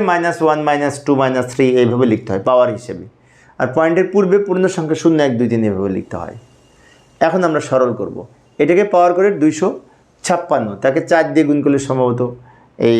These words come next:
এক হাজার চব্বিশ হবে, এক হাজার চব্বিশ জিবিতে এক টিবি, টেরাবিটস, তাই না, টেরাবাইট। আবার এই এ-, এটাকে পাওয়ার করে ষোলো, তাকে পনেরো দিয়ে গুণ করলে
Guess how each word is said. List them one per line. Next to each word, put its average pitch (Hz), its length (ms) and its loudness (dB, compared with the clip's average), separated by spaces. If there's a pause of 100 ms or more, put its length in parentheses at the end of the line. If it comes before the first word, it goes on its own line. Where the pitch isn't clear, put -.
(160)
এক 113 140 -2
হাজার 110 260 2 (440)
চব্বিশ 120 400 0
হবে, 87 160 -4 (1300)
এক 95 100 -4
হাজার 120 260 2
চব্বিশ 120 280 2 (100)
জিবিতে 123 340 2 (800)
এক 117 180 0 (460)
টিবি, 117 300 4 (100)
টেরাবিটস, 101 600 0 (280)
তাই 117 180 0
না, 277 60 -4 (1400)
টেরাবাইট। 107 580 2 (1300)
আবার 151 260 2 (800)
এই 113 220 4 (1160)
এ-, - 220 0
এটাকে 160 240 2 (200)
পাওয়ার 143 260 2
করে 143 140 0 (200)
ষোলো, 143 280 4
তাকে 135 200 2
পনেরো 135 240 2
দিয়ে 127 140 4
গুণ 123 140 0
করলে 120 140 4